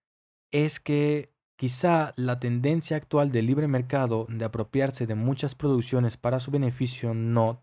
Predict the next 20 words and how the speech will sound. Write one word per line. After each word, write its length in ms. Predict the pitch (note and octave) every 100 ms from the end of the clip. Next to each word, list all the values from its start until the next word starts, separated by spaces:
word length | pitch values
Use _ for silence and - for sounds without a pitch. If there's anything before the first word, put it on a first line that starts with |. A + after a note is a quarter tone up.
| _ -
tiene 280 | G#2+ G2+
límites. 580 | G#2 C#3 C#3 A#2 - - _ _ - _ _ _ -
Pero 280 | C#3 F#3+
también 640 | G3 D#3+ D#3 D#3 C#3+ C#3 -
nos 320 | B2 A#2+ B2
habla 320 | D#3 C#3+ A#2+ A2+
de 100 | C3+
un 100 | D3+
artista 640 | C3 B2 C#3+ - A2+ A#2 _ _ _ _
que 120 | C3+
con 300 | B2+ B2+ B2
tanto 380 | C#3+ D#3+ E3 E3+
dinero 520 | D#3 D3 C#3+ C3 A#2+
se 160 | - G#2+
dejó 340 | G#2 - C#3
de 100 | C#3+
esforzar 640 | D#3+ - A#2+ - C3 A#2+ B2
y 60 | -
se 180 | D3+
dejó 480 | D3+ C#3+ - A2+ B2